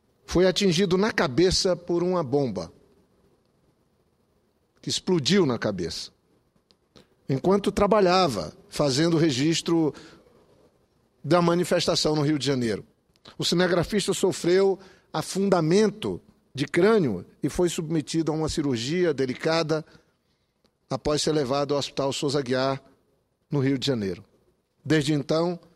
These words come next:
estava no C T I, Centro de Tratamento Intensivo daquela unidade. E hoje de manhã, o Brasil inteiro ficou triste quando recebemos a notícia da morte cerebral,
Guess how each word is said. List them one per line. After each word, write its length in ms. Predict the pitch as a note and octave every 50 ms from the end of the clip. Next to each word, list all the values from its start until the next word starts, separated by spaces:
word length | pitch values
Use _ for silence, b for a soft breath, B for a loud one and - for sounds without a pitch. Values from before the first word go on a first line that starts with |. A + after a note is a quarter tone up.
| b b b
estava 840 | - D3 - - - D3+ D3 D#3 D#3 C#3 D3 D#3+ D#3 D3+ D3 C#3+ - - _ _ _ _ _ _ _ _ _ _ _
no 140 | - C3+ C3
C 180 | - - G3 G3
T 140 | G3 A3
I, 240 | E3+ C3+ A2+ G2 G2 - - _ _
Centro 380 | - - - E3 E3 D3+ -
de 100 | C#3+ C3+
Tratamento 540 | C#3 - D3 C#3+ - D3 C3 C3+ C3 B2+ -
Intensivo 480 | D3+ D3 - E3+ D3+ - - D#3 D3+ D#3
daquela 320 | D#3 D3 - C#3+ C3 C3
unidade. 560 | C3 C3+ C#3 B2+ G#2+ G2 F2+ F2 - - - b b b b b b b b b
E 80 | F#3
hoje 220 | F3+ G3 G3 F3 F3
de 80 | F3+
manhã, 380 | G#3 A3+ G#3 F3 D#3+ D#3 D3+ D#3 - - _ _ _ _ _ _ _ _ _ _ _ _ _ _ _ _ _ _ _ _ _ _ _
o 60 | C3+
Brasil 400 | A#2+ C#3+ C#3+ C#3 A#2+ C#3 D#3+ D#3
inteiro 540 | D3 B2+ - C#3+ C#3+ C#3+ C#3+ D3+ D3+ C#3+ - - - _ _ _ _ _ _ _ _ _ _ _ _ _ _ _ _ _ _ _ _ _ _
ficou 300 | - - - - F3 E3+
triste 440 | - - D#3 D#3+ D3+ - - - - - _ _ _ _ _ _ _ _ _ _ _ _ _ _ _ _ _
quando 240 | - D3 D3+ D#3 D3
recebemos 640 | D3+ D#3 - - C#3+ B2 C3+ C#3+ C#3+ D3+ C#3+ B2+ A2+
a 400 | C#3 C#3 C#3 C3+ C3 B2+ A#2+ - - _
notícia 840 | - D3 D3 C3+ - - C#3 C#3 C3+ - - D3+ D3 C#3+ C3+ B2+ A2 - _ _ _ _ _ _ _ _
da 140 | - C#3 C3+
morte 280 | C#3 D3 D3 C#3 -
cerebral, 680 | - D#3+ C#3+ C#3 G#2+ B2 B2 C#3 D3 D3+ D#3+ - _ _